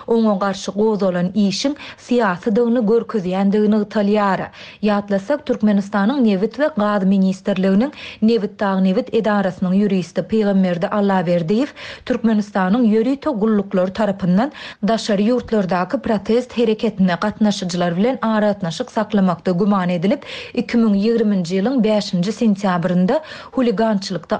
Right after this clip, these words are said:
aýplanyp Balkanabadda tutsak edilipdi. Ol şol ýylyň ýigirmi dokuzunji sentýabrynda galplaşdyrylan huligançylyk işi sebäpli alty ýyl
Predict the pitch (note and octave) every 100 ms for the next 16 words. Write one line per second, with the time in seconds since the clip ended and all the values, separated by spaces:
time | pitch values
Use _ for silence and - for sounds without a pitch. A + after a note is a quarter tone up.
0 | - G3+ G3 F#3 C4 B3 A3 A3 A#3 G#3
1 | G3+ F#3 D#3+ A#3+ A#3+ A3+ - G#3 G#3 G3
2 | G#3+ - G#3 G3+ D3 - - - - A3
3 | G#3 - A#3+ G3+ F#3+ F#3+ G3+ G#3+ G3+ G3
4 | G3 F#3 F#3 G#3 - G3+ G3 F#3 F3 F#3+
5 | F#3+ B3 D#4 - - - A3+ A3 G#3 G3
6 | - F#3 F#3 C4 G#3 A3+ G#3 G3+ F#3+ D#3
7 | G3+ G#3 A3+ G3 G3+ - F#3+ F3+ F3+ A3
8 | D4+ - - - A3+ G#3+ G3 - C4+